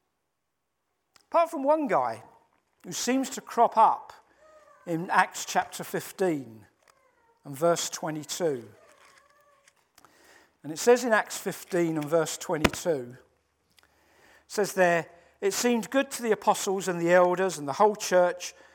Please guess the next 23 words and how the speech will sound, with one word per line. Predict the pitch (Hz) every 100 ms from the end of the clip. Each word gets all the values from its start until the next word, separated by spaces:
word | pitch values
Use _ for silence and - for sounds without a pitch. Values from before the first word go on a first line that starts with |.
| _ -
to | 196
choose | - 233 220 170
men | 190 214 220
from | - 202
among | 202 190 180 143
them | 127 139
and | 147
send | - 185 175
them | 165
to | - -
Antioch | 190 185 - 165 139 156 - - _ _ _ _ -
with | 139 -
Paul | 175 165 165
and | 156
Barnabas. | 165 156 139 - - - - - _ _ _ _ _ _ _ _ _ _ _ -
And | 330
they | 302
sent | - - 202 131 214 - - - _ _ _ _ _ -
Judas, | 277 233 160 170 - - - _ _ _ _ _
called | - 180 -
Barsabbas, | 202 - 254 214 113 - - - - _ _ _ _ _ _ _ _ _ _ _ _ _ _
and | 175
Barnabas, | 233 208 143 - - - -